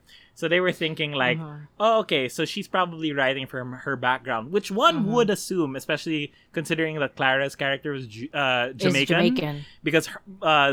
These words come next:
Speaker 1: Zadie Smith's mom is from Jamaica, and she had
Speaker 2: Yeah.
Speaker 1: moved to London. But,
Speaker 2: Mm-hmm.
Speaker 1: but, uh, I
Speaker 2: So she's
Speaker 1: found
Speaker 2: first generation
Speaker 1: there was
Speaker 2: also.
Speaker 1: another interview where she was quoted to say that she also felt that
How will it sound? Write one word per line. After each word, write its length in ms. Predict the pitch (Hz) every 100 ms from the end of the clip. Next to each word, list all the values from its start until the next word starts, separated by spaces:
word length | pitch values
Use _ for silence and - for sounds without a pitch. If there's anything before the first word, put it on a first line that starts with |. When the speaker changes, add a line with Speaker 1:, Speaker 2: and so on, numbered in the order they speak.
| 123
Speaker 1:
Zadie 320 | 143 147 156
Smith's 380 | - 170 202 -
mom 220 | 208 202
is 80 | 202
from 220 | - 202
Jamaica, 640 | 180 185 175 175 175 170 165
and 280 | 139 135 127
she 80 | 165
had 160 | 139
Speaker 2:
Yeah. 80 | 147
Speaker 1:
moved 300 | 135 135 135
to 360 | 135 123 117 117
London. 560 | 123 117 113 117 110 107 - - - -
But, 240 | 143 190
Speaker 2:
Mm-hmm. 400 | 160 156 156 156
Speaker 1:
but, 220 | 143 170 170 -
uh, 300 | 151 151 147
I 240 | 147 202
Speaker 2:
So 80 | 202
she's 80 | 185
Speaker 1:
found 160 | 190 180
Speaker 2:
first 160 | 214 196
generation 400 | 185 180 170 160 156
Speaker 1:
there 80 | 175
was 140 | 196 185
Speaker 2:
also. 80 | 185
Speaker 1:
another 220 | 180 190
interview 480 | 170 165 175 151 151
where 160 | 143
she 160 | 139 -
was 140 | 143 -
quoted 460 | 139 131 131 123
to 60 | 131
say 300 | - 131 120
that 280 | 117 113 113 -
she 560 | - - 151 147 143 -
also 760 | 147 139 139 - 135 131 127 135 _ _ _ _ _ -
felt 300 | 147 135 127
that 120 | 123